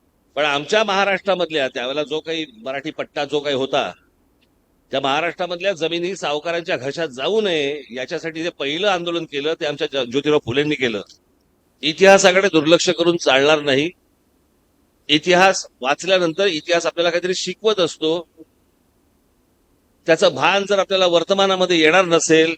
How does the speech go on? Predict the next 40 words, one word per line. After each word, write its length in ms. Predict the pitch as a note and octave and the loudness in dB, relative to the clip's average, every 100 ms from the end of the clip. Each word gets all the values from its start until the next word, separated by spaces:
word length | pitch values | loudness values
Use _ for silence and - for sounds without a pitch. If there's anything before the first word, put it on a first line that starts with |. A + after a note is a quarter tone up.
| _ | _
तर 40 | D#3 | -2
हातातनं 500 | C#3+ D3+ F3+ F3 F3+ | 2 4 2 0 -2
सगळ्या 380 | E3+ D#3+ E3 F#3+ | -2 -2 0 0
गोष्टी 300 | F3 D#3 F3 | 0 -4 -6
गेल्यानंतर 720 | C3+ D3+ E3 D#3 D3+ D#3+ E3 F3+ _ _ - | -4 -2 -2 -2 -4 -2 -4 -4 _ _ -2
काहीही 520 | C#3+ C#3+ D#3+ D#3+ F#3 | 0 2 0 -2 -2
होणार 340 | C3+ D3 D3 D3 | 0 2 2 2
नाही. 340 | D#3+ C3+ G2 - _ _ _ _ _ _ - | 2 2 0 -8 _ _ _ _ _ _ -6
या 180 | D#3 G#3+ | 2 2
शिवडी 340 | G#3 G3 G#3 A3 | 4 0 2 2
नावाशेवा 480 | G3+ G3+ G3+ G3+ G3+ | 4 2 2 2 4
आज 180 | G3 G3 | 2 0
जो 220 | E3+ G3+ | -4 -4
ब्रिज 260 | F3 G3 E3 | -2 -2 2
झालेला 280 | F3 F3 E3 | 4 4 4
आहे, 140 | C3+ | 2
ज्या 240 | C#3+ E3 | 0 0
ज्या 200 | F3 G3 | 0 2
वेळेला 240 | G3 F#3+ G3 | 2 2 0
असल्या 260 | E3+ G3+ | -2 -6
प्रकारचे 380 | F#3+ F#3 F#3 G3 | -4 -4 -4 -4
रस्ते 260 | F3+ - G3 | -6 -6 -6
निर्माण 320 | F3 F3+ F3+ | -6 -6 -6
झालेले 300 | F3 F3+ F3+ | -4 -2 0
आहेत 120 | F3 - | -2 -2
ना, 140 | G3 | -4
त्या 200 | A3 E3 | 0 0
त्या 180 | D#3 F3+ | 0 0
वेळेला 360 | E3+ E3 E3 F#3+ | 2 2 2 0
आपल्या 480 | D#3 D3 E3 E3+ F3+ | 0 -4 -2 0 2
लोकांच्या 480 | D#3+ D#3+ E3 F3 | 2 0 -2 -2
हातातनं 420 | C#3+ D3 D#3+ D3+ E3+ | -4 -2 -4 -4 -4
फक्त 260 | D#3 - F3 | -6 -6 -8
जमिनी 340 | D3+ D3+ D#3 | -6 -4 -4
गेलेल्या 320 | D3+ D3 D3 | -6 -6 -2
आहेत. 120 | C#3 B2+ _ _ - | -4 -4 _ _ -4
कारण 260 | D#3 F#3+ A3 | 0 0 -2
बेसावध 680 | - - A#2+ C3 C#3+ C#3 | -8 -8 -6 -2 0 0
होतो 180 | C3 A#2+ | -2 -6
आम्ही, 140 | G2+ | -10